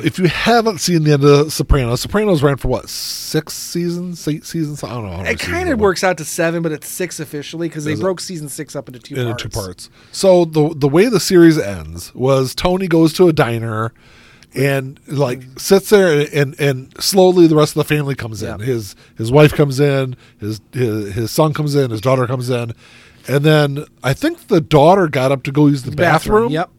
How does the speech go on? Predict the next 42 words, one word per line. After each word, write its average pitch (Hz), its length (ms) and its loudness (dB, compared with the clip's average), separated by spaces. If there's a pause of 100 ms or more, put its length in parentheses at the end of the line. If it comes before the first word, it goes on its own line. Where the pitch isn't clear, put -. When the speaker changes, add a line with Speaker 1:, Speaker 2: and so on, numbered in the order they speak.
(100)
Speaker 1:
Mm-hmm. 156 280 -12 (420)
Speaker 2:
And 156 180 2
then, 165 260 4
so 175 180 4
the, 156 260 4
the 151 120 2
whole 294 380 2
time 202 320 -2
this 151 160 -2
whole 190 300 0
sequence 190 500 -2
is 123 120 -6
going 131 300 0
on, 139 380 -2 (800)
there's 147 240 2
a 151 80 2
guy 117 720 -4 (720)
in 170 160 6
the 156 100 0
restaurant 127 600 -4 (1200)
that 139 140 0
you 147 120 0
don't 165 300 4
know 151 200 6
what 139 260 2
his 131 200 0
role 127 440 4
in 113 100 -4
all 113 240 -4
of 90 100 -10
it 90 80 -10
is, 71 220 -14
Speaker 1:
Right. 120 80 -14
Speaker 2:
correct? 113 320 -10
Speaker 1:
But 160 140 -6
there's 170 200 -2
emphasis, 135 560 -10
I 110 100 -18
think, 110 200 -12
Speaker 2:
Yes. - 360 -6
Speaker 1:
on 123 260 -14
that, 120 180 -14